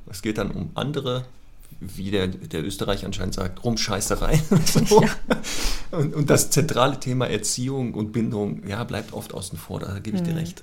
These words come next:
Speaker 1: <clears throat> Da werden die Schwerpunkte, müssten nochmal neu gesetzt werden.
Speaker 2: Voll.
Speaker 1: Also, also deswegen, darum sind wir auch, machen wir auch diesen Podcast.
Speaker 2: Ja.
Speaker 1: Um den, den Blick nochmal zu ver-, zu verändern. Auf was brauchen Hunde?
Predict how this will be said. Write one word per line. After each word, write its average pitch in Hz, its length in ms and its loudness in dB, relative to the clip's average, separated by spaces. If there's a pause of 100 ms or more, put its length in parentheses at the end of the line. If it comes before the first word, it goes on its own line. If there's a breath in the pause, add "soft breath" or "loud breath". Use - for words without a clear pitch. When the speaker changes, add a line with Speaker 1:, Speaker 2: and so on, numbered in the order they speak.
(140)
Speaker 1:
<clears throat> 143 240 2
Da 98 120 -4
werden 117 160 2
die 107 80 0
Schwerpunkte, 110 460 -2
müssten 107 220 -2
nochmal 95 200 -4
neu 95 140 -4
gesetzt - 380 -6
werden. - 280 -6
Speaker 2:
Voll. 165 400 -8 (400)
Speaker 1:
Also, - 140 -6
also 104 240 4
deswegen, 107 500 0
darum 107 280 2
sind 110 120 -2
wir 107 160 0
auch, - 60 -4
machen - 240 0
wir - 60 -4
auch - 40 -10
diesen - 180 -8
Podcast. - 460 -8 (160)
Speaker 2:
Ja. 185 280 -2 (100)
Speaker 1:
Um 101 100 -4
den, 95 240 -2
den 95 320 0
Blick 117 220 0
nochmal 101 360 -4
zu - 180 0
ver-, - 200 -12 (180)
zu - 180 -8
verändern. - 600 -4 (460 soft breath)
Auf 98 160 -4
was 110 180 -2
brauchen 117 380 0
Hunde? 90 260 -4